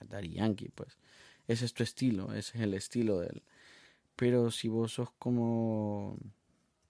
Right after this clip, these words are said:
es como, por ejemplo, los misterios de la vida, es como,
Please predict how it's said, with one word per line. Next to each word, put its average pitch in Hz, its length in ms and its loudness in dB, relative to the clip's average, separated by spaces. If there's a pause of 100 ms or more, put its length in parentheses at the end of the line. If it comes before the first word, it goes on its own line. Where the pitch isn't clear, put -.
(760)
es - 140 -2
como, 180 280 2
por 135 120 0
ejemplo, 120 240 0
los 113 100 2
misterios 147 340 -4
de 135 80 2
la 117 80 0
vida, 127 160 0
es 117 80 -6
como, 117 320 -2